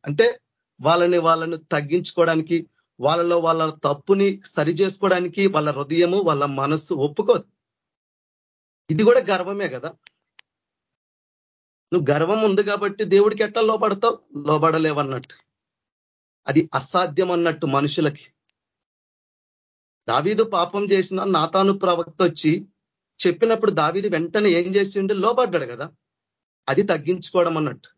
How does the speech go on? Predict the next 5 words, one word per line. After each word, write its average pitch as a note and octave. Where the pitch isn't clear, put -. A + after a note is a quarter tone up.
అప్పుడు G3+
వస్తది G3+
పాపక్షమాపణ D#3
దేవుడి D#3+
నుంచి D#3+